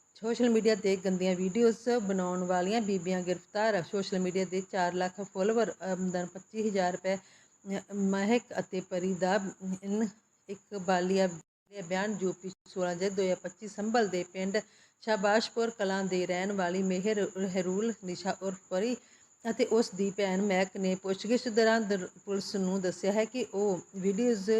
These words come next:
ਤੋਂ ਵੀਹ ਤੋਂ ਪੱਚੀ ਹਜ਼ਾਰ ਰੁਪਏ ਕਮਾਉਂਦੀਆਂ ਹਨ। ਉਹਨਾਂ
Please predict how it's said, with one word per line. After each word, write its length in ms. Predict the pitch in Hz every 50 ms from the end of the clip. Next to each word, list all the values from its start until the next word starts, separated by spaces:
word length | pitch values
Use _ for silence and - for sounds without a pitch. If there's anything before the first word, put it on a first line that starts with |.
| 226 226 -
ਤੋਂ 220 | 196 185 185 185
ਵੀਹ 280 | 175 185 196 202 220 208
ਤੋਂ 240 | - 196 185 180
ਪੱਚੀ 440 | 175 - 202 - - _ 208 202 202
ਹਜ਼ਾਰ 220 | 190 180 185 180 175
ਰੁਪਏ 260 | 185 - 190 196 208
ਕਮਾਉਂਦੀਆਂ 420 | - - 190 180 175 180 180 202
ਹਨ। 160 | 196 214 214 - -
ਉਹਨਾਂ 320 | 185 196 226 240 254 226